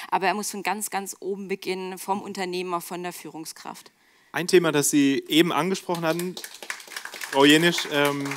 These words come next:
Speaker 2: in Ihrem Pitch und dafür schon ganz undigital Applaus bekommen haben, war das Thema Nachhaltigkeit. Ja? Unternehmen müssen nachhaltiger werden. Und man fragt sich ja schon, was hat denn das eigentlich mit Digitalisierung zu tun? Was hat Nachhaltigkeit, grüner werden, nachhaltiger werden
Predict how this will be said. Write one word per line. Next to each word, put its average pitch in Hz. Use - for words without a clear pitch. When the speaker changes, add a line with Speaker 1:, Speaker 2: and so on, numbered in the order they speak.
Speaker 2:
in 151
Ihrem 139
Pitch -
und 143
dafür 143
schon 160
ganz 147
undigital 147
Applaus 143
bekommen 113
haben, 113
war 123
das 120
Thema 131
Nachhaltigkeit. 98
Ja? 147
Unternehmen 127
müssen 127
nachhaltiger 139
werden. 139
Und 143
man 143
fragt 175
sich 160
ja 139
schon, 156
was 143
hat -
denn 165
das -
eigentlich 147
mit 139
Digitalisierung 120
zu -
tun? 82
Was 120
hat 135
Nachhaltigkeit, 127
grüner 127
werden, 117
nachhaltiger 117
werden 110